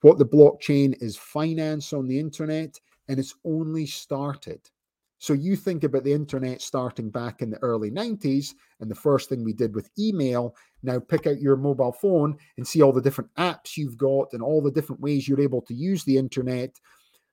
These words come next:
Bitcoin changed the financial infrastructure by creating the blockchain. The blockchain is the first of finance on the internet. And what it's doing is now we're creating multiple use cases,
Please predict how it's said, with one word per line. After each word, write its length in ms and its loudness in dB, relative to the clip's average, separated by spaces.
Bitcoin 800 2
changed 380 -2
the 60 0
financial 640 -4
infrastructure 960 -6
by 140 -4
creating 480 0
the 80 -6
blockchain. 800 0
The 60 -6
blockchain 1000 2
is 140 -6
the 80 -6
first 480 0
of 140 -8
finance 800 -4
on 160 -6
the 140 -4
internet. 680 -2
And 260 -2
what 180 8
it's 160 0
doing 360 2
is 340 -4
now 240 4
we're 220 4
creating 480 0
multiple 580 0
use 400 0
cases, 720 -6